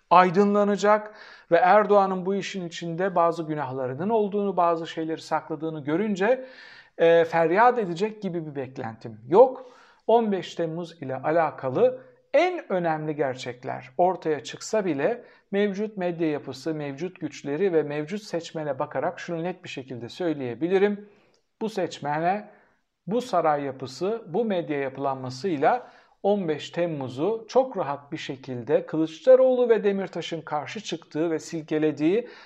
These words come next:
altını çizdiği kontrollü darbe tezi üstünden bile izah edip, anlatıp çok rahat bir şekilde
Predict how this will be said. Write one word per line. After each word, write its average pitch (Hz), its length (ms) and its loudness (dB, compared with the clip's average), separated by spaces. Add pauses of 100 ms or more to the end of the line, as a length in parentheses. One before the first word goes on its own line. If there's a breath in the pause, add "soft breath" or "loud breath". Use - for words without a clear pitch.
(120 loud breath)
altını 170 460 4
çizdiği 190 480 -8
kontrollü 170 680 -2
darbe 151 480 0 (260 loud breath)
tezi 165 300 -2
üstünden 143 640 -6
bile 123 240 -4
izah 123 520 -4
edip, 156 360 -4 (120)
anlatıp 165 540 -2
çok - 280 -6
rahat 156 280 -4
bir - 60 -16
şekilde 127 600 -4